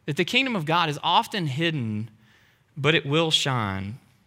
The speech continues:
Verse twenty-one, first parable, Jesus said to them, "Is a lamp brought in to be put under a basket, or under a bed and not on a stand? For nothing is hidden except to be made manifest, nor is anything secret except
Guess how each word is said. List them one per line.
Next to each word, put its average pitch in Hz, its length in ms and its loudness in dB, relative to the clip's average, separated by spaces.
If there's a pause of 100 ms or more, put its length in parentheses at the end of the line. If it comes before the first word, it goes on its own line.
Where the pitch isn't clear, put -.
(300)
Verse 151 240 -2
twenty-one, 113 760 -2
first 147 340 -4
parable, 120 320 2
Jesus 151 380 -2
said 170 380 2
to 196 80 -2
them, 113 480 -2 (920)
"Is 175 160 2
a 180 80 4
lamp 196 360 2
brought 170 220 4
in 175 140 2
to 165 100 -6
be 165 80 0
put 170 180 -2
under 160 220 2
a 131 60 2
basket, 123 560 2 (880)
or 147 140 4
under 170 220 4
a 151 60 4
bed 165 400 6
and 120 140 0
not - 320 4
on 151 140 2
a 135 40 -2
stand? 123 680 -4 (880)
For 156 140 -2
nothing 254 300 4
is 170 120 0
hidden 208 340 0
except 247 420 -2
to 220 80 -2
be 208 120 0
made 202 240 0
manifest, 185 580 0
nor 262 280 0
is 180 100 -2
anything 190 340 -2
secret 214 460 0
except 151 640 0